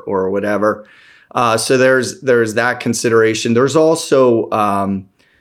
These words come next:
new construction or renovation projects where they just need to relocate students during these projects, and they tend to be multi-year projects. And, and temporary modular classrooms really work well because they can be installed right on the school,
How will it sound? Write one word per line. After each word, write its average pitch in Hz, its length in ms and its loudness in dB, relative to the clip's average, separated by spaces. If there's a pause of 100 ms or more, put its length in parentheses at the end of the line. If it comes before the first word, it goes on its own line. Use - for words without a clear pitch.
(160)
new 139 240 4
construction 135 880 2
or 113 180 2
renovation 113 880 0
projects 117 640 0
where 123 120 0
they 120 120 2
just 117 260 -2
need 131 140 2
to 113 80 0
relocate 110 800 2
students 104 560 -2
during 107 380 0
these 101 160 -4
projects, 104 640 -4
and 110 80 -4
they 107 100 -2
tend 110 240 -4
to 101 60 -4
be 104 100 -2
multi-year 101 560 -2
projects. 104 640 -2
And, 98 240 -6 (560)
and 110 280 -2
temporary 135 460 2
modular 123 480 2
classrooms 113 600 -2
really 143 380 4
work 120 320 2
well 107 260 2
because 107 380 0
they 113 100 2
can 110 220 -4
be 113 240 -2
installed 113 520 0
right 123 440 0
on 120 260 2
the 110 320 -2
school, 120 720 -2